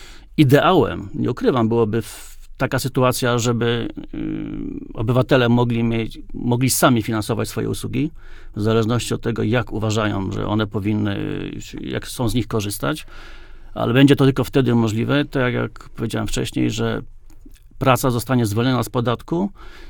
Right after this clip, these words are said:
i każdy będzie mógł zarobić przede wszystkim na utrzymanie swojej rodziny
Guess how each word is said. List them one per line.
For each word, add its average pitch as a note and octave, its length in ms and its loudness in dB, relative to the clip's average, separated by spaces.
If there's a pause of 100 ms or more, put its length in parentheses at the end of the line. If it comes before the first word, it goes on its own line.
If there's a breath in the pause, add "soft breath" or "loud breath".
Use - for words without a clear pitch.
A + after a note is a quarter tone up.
(160 loud breath)
i A#2+ 1000 0
każdy C3+ 320 4
będzie B2 300 4
mógł A#2+ 300 4
zarobić A2+ 640 2 (440 soft breath)
przede B2+ 260 2
wszystkim A#2+ 360 0
na A2+ 120 4
utrzymanie A#2 440 2
swojej C#3 340 2
rodziny C#3+ 460 4